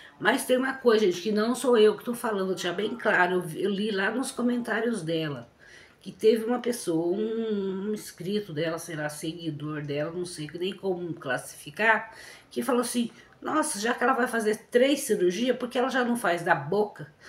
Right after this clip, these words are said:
que é torta, e já endireita isso?" Isso aí eu achei que ele falou a verdade. Porque ela fica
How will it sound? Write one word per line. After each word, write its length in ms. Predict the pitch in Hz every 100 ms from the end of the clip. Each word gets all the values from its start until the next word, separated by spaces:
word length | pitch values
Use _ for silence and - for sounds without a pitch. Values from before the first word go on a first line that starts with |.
| - - -
que 140 | 165
é 40 |
torta, 720 | 147 - 226 233 214 - 120 - _ - - -
e 100 | 190
já 200 | 208 226
endireita 640 | 214 196 196 180 180 160
isso?" 480 | 120 110 - - - - _ _
Isso 260 | 143 151 185
aí 180 | 165 185
eu 60 |
achei 480 | 180 190 185 202 - _ _ _ _ _ _ _ _ _
que 200 | - 311
ele 200 | 285 277
falou 260 | 285 311 285
a 40 |
verdade. 640 | 285 294 202 165 156 - - _ _ _ _ _ _ _ -
Porque 180 | 165 196
ela 80 |
fica 480 | 190 - 240 294 233